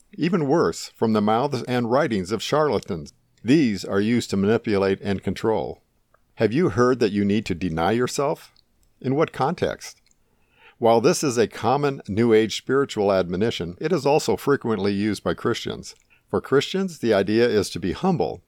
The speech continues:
to give up who you are and what you like so that Jesus can be seen more purely. Your priorities and choices should be only God-focused and not of your own interests.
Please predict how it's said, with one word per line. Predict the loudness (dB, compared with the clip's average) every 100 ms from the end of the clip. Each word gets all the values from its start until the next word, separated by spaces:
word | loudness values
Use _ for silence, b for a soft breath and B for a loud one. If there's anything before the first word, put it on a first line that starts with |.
| -8
to | -2
give | 0 2
up | 0
who | 2 2
you | 2 2
are | 4 2 0
and | -4 0
what | 0
you | 0 0
like | 2 4 2 _ -14
so | -2 2
that | 2
Jesus | 0 0 0 2 -2 -2
can | -2
be | -2
seen | -2 -2 -2
more | 0 0 0
purely. | -2 -2 -2 -2 -8 -16 _ _ _ _ 2
Your | 2
priorities | 4 4 6 6 4 0 -6
and | -6 -4
choices | -2 -2 -2 -2 -6 -8 -10
should | -2 0
be | 2 2
only | 2 0 -2
God-focused | 0 0 0 -4 -4 -6 -12 -8
and | -4
not | 2 4
of | 2
your | 2 0
own | 2 2
interests. | 0 -2 -10 -10 -16